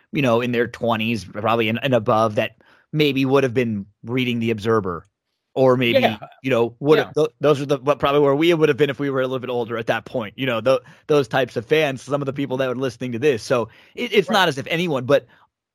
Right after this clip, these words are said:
Speaker 1: the younger people, it was never something that was presented on television
Speaker 2: No.
Speaker 1: at all.
Speaker 2: No, and, and even if you saw the video footage of, like, Vince walking into the trial and stuff, I mean, I remember watching it on the news,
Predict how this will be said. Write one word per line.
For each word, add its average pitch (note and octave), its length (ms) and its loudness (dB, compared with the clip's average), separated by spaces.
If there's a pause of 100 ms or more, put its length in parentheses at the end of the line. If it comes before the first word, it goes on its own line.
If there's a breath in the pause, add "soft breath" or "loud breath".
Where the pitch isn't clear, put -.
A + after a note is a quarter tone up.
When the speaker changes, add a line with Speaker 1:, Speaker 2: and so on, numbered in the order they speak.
(220)
Speaker 1:
the C#3 100 0
younger E3+ 400 0
people, B2+ 600 -4
it D#3 120 -2
was E3+ 280 0
never D#3+ 300 0
something D3+ 400 -6
that A#2 140 -6
was A2+ 140 -8
presented A#2 480 -4
on F#2+ 140 -6
television G#2+ 640 -2 (420)
Speaker 2:
No. A#2 300 -8 (200)
Speaker 1:
at A2+ 140 -2
all. B2+ 120 4
Speaker 2:
No, B2 200 2
and, C3 280 -4 (260 soft breath)
and F3 160 2
even G#3+ 200 0
if G3+ 120 -2
you G3 100 -6
saw E3+ 380 0
the C#3 120 -2
video C#3 440 0
footage B2+ 600 -8 (460)
of, B2+ 240 -4
like, B2+ 260 -4
Vince B2+ 380 -10
walking B2+ 460 -6
into C3 280 -12
the A2 120 -10
trial C3 440 -6
and A2 100 -14
stuff, A2+ 300 -8
I B2+ 60 -10
mean, B2 160 -10
I C3+ 80 -6
remember D#3 300 -2
watching B2+ 500 -6
it B2+ 140 -8
on A2 180 -10
the A2 60 -10
news, B2+ 460 -8